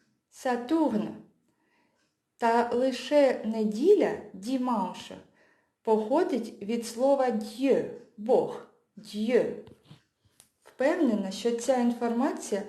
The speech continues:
допоможе краще запам'ятати та не плутати назви днів тижня. Також пропоную тобі запам'ятати ще кілька нових слів за темою. Aujourd'hui.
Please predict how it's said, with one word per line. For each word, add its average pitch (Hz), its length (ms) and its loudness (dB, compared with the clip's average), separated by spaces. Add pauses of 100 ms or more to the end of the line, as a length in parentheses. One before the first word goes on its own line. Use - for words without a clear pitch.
(300)
допоможе 240 720 2 (240)
краще 233 440 0
запам'ятати 233 960 0 (140)
та 233 160 -2
не 294 220 0
плутати 220 800 -2
назви 220 520 0
днів 214 400 -2
тижня. 185 520 -2 (1200)
Також 285 560 0 (300)
пропоную 294 640 2
тобі 285 500 0
запам'ятати 269 960 0
ще 269 320 -2
кілька 285 480 -2
нових 220 400 0
слів 285 340 -2
за 262 160 2
темою. 180 560 -2 (1120)
Aujourd'hui. 277 800 2